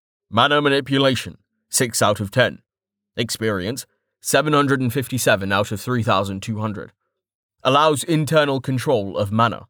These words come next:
Allows expulsion of mana to environment. Allows transfer of mana to and from capacitative items with direct contact. Maximum transfer rate, eight hundred and forty point zero M P per second.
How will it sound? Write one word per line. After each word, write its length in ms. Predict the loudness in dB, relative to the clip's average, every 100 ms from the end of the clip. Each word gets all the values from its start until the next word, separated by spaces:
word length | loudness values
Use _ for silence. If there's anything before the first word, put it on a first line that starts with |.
| _ _ _ _ _
Allows 380 | 0 4 4 2
expulsion 600 | -4 -6 -2 -4 -4 -6
of 120 | -4
mana 280 | 0 0 -2
to 140 | -4 -4
environment. 600 | 0 2 0 -4 -12 -18 _ _ _ -2 2
Allows 420 | 6 6 4 0
transfer 540 | 0 0 0 0 2
of 120 | 4
mana 300 | 4 4 4
to 360 | 0 -2 -2 0
and 200 | 0 0
from 400 | 0 0 0 -4
capacitative 800 | -2 0 0 -2 -10 -4 -2 -2 -2
items 500 | -2 -2 -8 -10 -20 _ _ _ _ _
with 360 | 0 2 2 0
direct 480 | 0 2 0 -4 -8
contact. 580 | -6 -4 -6 -10 -14 _ _ _ _ _ _ _
Maximum 580 | 0 0 -2 0 0 2
transfer 460 | 2 2 -2 -2
rate, 300 | 0 0 -4 -18 _ _ 2
eight 200 | 2 2
hundred 300 | 2 2 2
and 140 | 0
forty 360 | 0 -2 -2 -2
point 300 | -2 -2 0
zero 380 | 2 2 0
M 200 | 0 0
P 160 | 2 0
per 160 | 0 0
second. 440 | 0 -4 -10